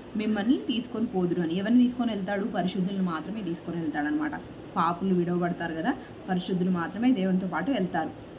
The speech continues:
ఆ పట్టణానికి. ఈ మాట చెప్పి రెండు వేల సంవత్సరాలు గడిచిపోయింది.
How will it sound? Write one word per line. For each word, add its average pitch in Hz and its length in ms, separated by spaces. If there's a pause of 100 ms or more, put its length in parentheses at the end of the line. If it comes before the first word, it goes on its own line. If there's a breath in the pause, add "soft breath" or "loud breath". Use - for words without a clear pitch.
(100)
ఆ 175 380 (500)
పట్టణానికి. 180 520 (1200)
ఈ 233 100
మాట 220 240 (140)
చెప్పి 277 220
రెండు 214 220
వేల 214 160
సంవత్సరాలు 214 460
గడిచిపోయింది. 180 640